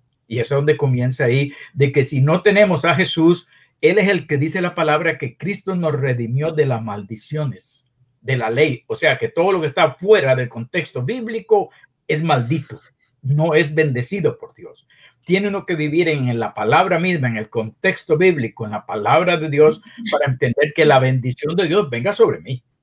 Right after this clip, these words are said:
La bendición viene sobre mí porque estoy en la palabra, vivo por la palabra y, por decir así, la palabra es compañía en mi vida. Tengo armonía, tengo compañía con la palabra.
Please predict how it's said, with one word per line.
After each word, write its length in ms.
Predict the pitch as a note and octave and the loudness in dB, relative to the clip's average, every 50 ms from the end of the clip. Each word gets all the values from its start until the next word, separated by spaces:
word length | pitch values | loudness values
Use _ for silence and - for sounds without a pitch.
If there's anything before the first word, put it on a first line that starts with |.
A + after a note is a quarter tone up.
| _ _ _ _ _ | _ _ _ _ _
La 120 | - C#3 C#3 | -2 0 0
bendición 520 | D3 C#3 C3+ C3 B2+ - F3 G#3+ A3 E3+ | 0 0 -2 -2 -2 0 0 0 0 0
viene 300 | C#3 D3 E3 F#3+ A3 G#3 | 0 0 0 0 0 -2
sobre 380 | - - F3 E3 D#3+ D#3+ C3+ A2+ | -2 0 0 0 0 0 0 -2
mí 320 | A2+ A#2+ D#3 G#3+ A#3 G#3+ - - - - _ | -2 -2 -2 -2 -2 -4 -8 -16 -20 -18 _
porque 240 | - D#3 C3+ B2 C3 | -2 -2 -2 -2 -4
estoy 380 | B2 - _ - D3+ E3 F3+ F#3 | -6 -6 _ 2 2 2 2 2
en 100 | E3+ E3 | 0 -2
la 140 | C#3+ C3 | -2 -4
palabra, 560 | - - A2 A2+ D#3 F#3 A3 A3 G3+ A3+ G#3+ - | -4 -2 0 2 2 2 4 2 2 2 0 -2
vivo 320 | A2+ F#3+ A3+ G#3+ G3+ F3+ | -2 0 2 2 2 2
por 140 | - D#3 C#3 | 2 2 2
la 140 | B2+ - - | 2 0 -2
palabra 540 | - G2+ A2 C3+ D#3+ F#3 A3 A3+ A3 G3+ - _ _ _ _ _ | -4 -4 0 0 2 2 2 2 2 0 -2 _ _ _ _ _
y, 360 | - E3 E3+ E3 D3+ C#3+ A#2+ - | -6 -4 -2 -2 -2 -4 -6 -8
por 180 | _ - C3 A#2+ | _ -6 -6 -6
decir 300 | G#2+ A2+ A2 C3 D3+ C#3+ | -6 -6 -6 -4 -4 -4
así, 260 | - - - F3 F3+ F3+ | -4 -2 -4 -4 -2 -2
la 200 | D#3 C3 B2+ - | 0 -2 -2 -2
palabra 500 | B2+ A#2+ A#2+ C#3 D#3 E3 F3+ - - - - - _ _ - | -2 0 0 2 2 2 2 0 0 -4 -12 -20 _ _ 2
es 300 | C3 D3 D3+ D3+ - - | 4 6 6 6 2 -4
compañía 800 | - - D#3+ D3 C#3 C3 B2 - A#2 A2+ B2 D#3+ F3+ E3 C#3 A#2 | -8 -4 -2 -2 -2 -2 -2 -4 -4 -2 -2 0 0 0 0 -2
en 100 | G2+ F#2+ | -4 -8
mi 100 | G2 G#2 | -10 -6
vida. 420 | A#2+ D#3 E3 C#3 G2 E2 - - _ _ _ _ _ _ | -4 -2 -2 -2 -4 -8 -12 -14 _ _ _ _ _ _
Tengo 380 | - D3 E3+ E3+ F3+ E3+ - - - | -2 0 2 2 2 0 0 0 -2
armonía, 640 | D3 C#3 B2+ C3+ C3 A#2+ A#2+ C#3+ E3 D#3 C3 G#2+ - | 0 2 2 2 0 2 0 0 0 0 0 -2 -2
tengo 220 | - C3+ D#3 D3+ D3+ | -4 -6 -6 -6 -4
compañía 560 | E3 D3+ B2+ - C3+ B2 C3+ D3+ E3 E3+ D#3+ | -4 -4 -4 -4 -4 -4 -2 -2 -2 -4 -4
con 180 | - C3 A#2+ A#2 | -4 -4 -4 -4
la 100 | G#2+ - | -4 -6
palabra. 540 | - F#2 - - C3+ C#3 B2 - - _ | -10 -8 -2 0 2 2 2 0 -4 _